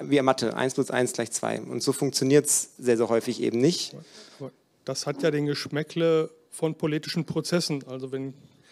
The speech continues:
Speaker 2: die Leute, die sich an die Straße kleben, friedlich und sonst nichts machen, verfolgt werden und die Leute, die mit Treckern auflaufen,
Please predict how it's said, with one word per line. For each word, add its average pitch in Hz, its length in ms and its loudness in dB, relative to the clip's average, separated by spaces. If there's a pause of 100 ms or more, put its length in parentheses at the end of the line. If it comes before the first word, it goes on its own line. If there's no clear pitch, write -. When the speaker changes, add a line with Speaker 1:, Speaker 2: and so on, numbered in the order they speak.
(380)
Speaker 2:
die 135 60 -14
Leute, 135 260 -8
die 139 60 -6
sich 135 160 -8
an 135 40 -8
die 131 60 -8
Straße 151 480 -2
kleben, 175 480 0
friedlich 165 520 -4
und 143 100 -2
sonst 139 220 -6
nichts 156 180 -4
machen, 151 360 -2 (220)
verfolgt 160 520 2
werden 175 280 2
und 151 220 -4
die 160 40 -6
Leute, 151 280 0
die 139 80 -8
mit 131 180 -4
Treckern 175 480 4
auflaufen, 143 680 0